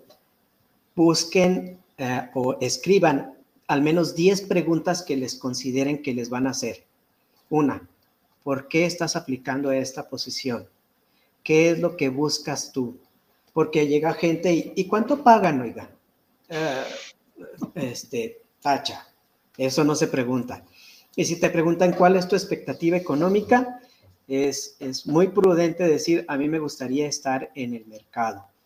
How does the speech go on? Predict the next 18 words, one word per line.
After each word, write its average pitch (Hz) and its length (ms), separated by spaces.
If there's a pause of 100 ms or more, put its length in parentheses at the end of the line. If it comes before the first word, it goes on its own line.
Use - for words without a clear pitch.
(280)
de 123 140
acuerdo 135 580
al 117 140
mercado 120 440
laboral". 117 500 (100)
Investiguen 180 1120
cuánto 190 540
es 156 240
el 190 100
mercado 147 440
laboral. 147 640 (680)
En 139 520
O 180 160
C 185 200
C 208 320
puedes 180 320
encontrar 156 520
fácilmente 160 880